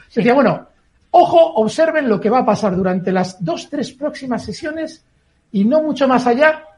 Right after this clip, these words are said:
con respecto a B B V y Santander, porque justo están llegando a zonas críticas y el B B V efectivamente lo hizo, hasta zonas, llegó a marcar, eh, dos días después de yo decirlo,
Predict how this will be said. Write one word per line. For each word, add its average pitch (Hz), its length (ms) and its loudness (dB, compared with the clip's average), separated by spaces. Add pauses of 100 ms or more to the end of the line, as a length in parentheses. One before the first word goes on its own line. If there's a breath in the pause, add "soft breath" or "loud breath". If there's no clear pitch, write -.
(260)
con 214 180 0
respecto 254 540 -2
a 254 40 4
B 254 140 0
B 269 80 0
V 254 140 2
y 220 40 2
Santander, 156 640 -4
porque 233 220 -6
justo 359 340 -10
están 285 300 -4
llegando 269 340 -2
a 233 80 0
zonas 247 300 -2
críticas 254 560 -2 (240 soft breath)
y 175 140 -2
el 151 60 0
B 175 100 0
B 170 100 0
V 175 140 0
efectivamente 170 640 -4
lo 160 160 -2
hizo, 262 300 -6 (500 soft breath)
hasta 180 260 -4
zonas, 214 320 -2
llegó 170 200 -2
a 208 40 -2
marcar, 202 560 -2
eh, 170 220 -4
dos 202 180 0
días 202 200 0
después 185 340 -2
de 185 80 0
yo 185 140 0
decirlo, 180 540 -2